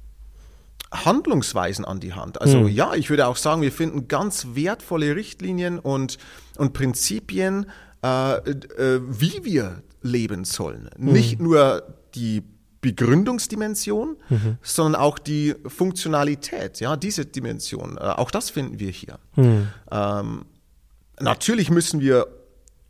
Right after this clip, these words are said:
Speaker 1: äußerst vorsichtig in unserer Auslegung vorgehen. Wir haben sechsundsechzig verschiedene Bücher, neununddreißig im Alten Testament, siebenundzwanzig im Neuen Testament. Wir haben viele verschiedene Genres,
Speaker 2: Mhm.
Speaker 1: die hier zusammenwirken.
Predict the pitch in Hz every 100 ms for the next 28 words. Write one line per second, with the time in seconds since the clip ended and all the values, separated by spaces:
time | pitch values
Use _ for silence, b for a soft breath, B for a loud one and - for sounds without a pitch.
0 | _ 120 131 110 - - 117 160 190 107
1 | 101 135 123 - 104 110 127 - 117 113
2 | 104 92 95 - _ - - 107 123 143
3 | 156 208 135 107 110 104 - 143 151 131
4 | 127 123 117 - 139 120 101 147 175 202
5 | 139 - _ _ _ _ - 120 127 127
6 | 107 113 120 107 107 139 135 135 135 139
7 | 127 117 - 113 - 110 117 - 139 -
8 | 151 B B B - 123 127 - 180 185
9 | 175 135 - 143 117 - 110 120 139 180
10 | - - - B 135 127 156 165 143 -
11 | 135 165 160 156 170 190 208